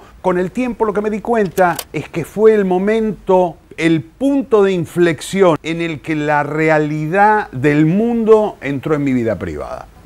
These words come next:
Vi-, yo viví una, una situación que hasta el día de hoy me conmueve recordar. En el año sesenta y uno estábamos de vacaciones en Mar del Plata con mis viejos.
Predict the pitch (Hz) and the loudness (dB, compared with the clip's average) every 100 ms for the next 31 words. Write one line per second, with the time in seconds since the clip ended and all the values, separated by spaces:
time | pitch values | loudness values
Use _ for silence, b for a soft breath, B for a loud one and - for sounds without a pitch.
0 | 151 135 175 - 247 214 214 247 226 208 | -14 -8 -8 -4 -2 0 2 4 4 4
1 | 180 165 151 143 139 131 123 - 185 196 | 4 4 4 2 2 0 -2 -4 -2 -2
2 | - 165 165 - 208 214 180 - 165 180 | -2 -4 -4 2 2 2 0 0 -2 4
3 | 196 180 190 190 170 170 170 175 156 151 | 4 4 4 0 -2 -2 0 2 2 0
4 | 143 143 147 120 - b b b - 135 | 0 2 2 0 -8 b b b -4 2
5 | 185 202 196 180 - 175 160 196 220 202 | 4 4 0 -4 -2 -2 -2 -4 -2 -2
6 | - 180 165 139 139 135 123 170 175 - | 2 2 2 0 0 0 -4 -4 -4 -2
7 | 139 127 123 123 175 165 156 131 120 117 | -2 0 -2 0 0 2 0 0 -4 -2
8 | 180 175 - 180 | 0 0 0 -6